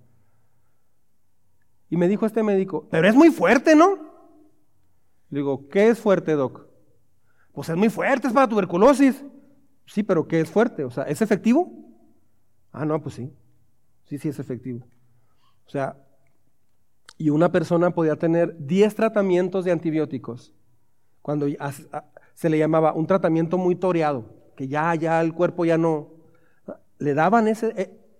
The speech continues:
el, el famoso Rifaprim, y era una cosa impresionante, o sea, eh, sanaba a la persona porque sanaba. Pero decían, "Es muy fuerte." Bueno, esto es fuerte, pero sana.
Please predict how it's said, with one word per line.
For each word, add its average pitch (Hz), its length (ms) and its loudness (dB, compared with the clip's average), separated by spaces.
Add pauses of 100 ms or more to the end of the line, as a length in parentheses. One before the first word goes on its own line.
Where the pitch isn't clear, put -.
(240)
el, 139 260 -4
el 139 200 -6
famoso 151 340 -4
Rifaprim, 156 580 -6 (1800)
y 147 140 -4
era 156 140 -2
una 170 180 -2
cosa 175 220 -6
impresionante, 160 640 -4
o 127 60 -8
sea, 131 240 -8 (480)
eh, 123 420 -14 (180)
sanaba 147 540 -4
a 190 60 0
la 190 100 -2
persona 160 360 -6
porque 139 260 -10
sanaba. 117 440 -14 (1400)
Pero 143 180 -6
decían, 143 480 -4
"Es 160 140 -4
muy 160 160 -2
fuerte." 151 640 -8
Bueno, 139 280 -6 (840)
esto 190 260 -2
es 240 80 -2
fuerte, 202 420 -2
pero 160 260 -4
sana. 160 480 -6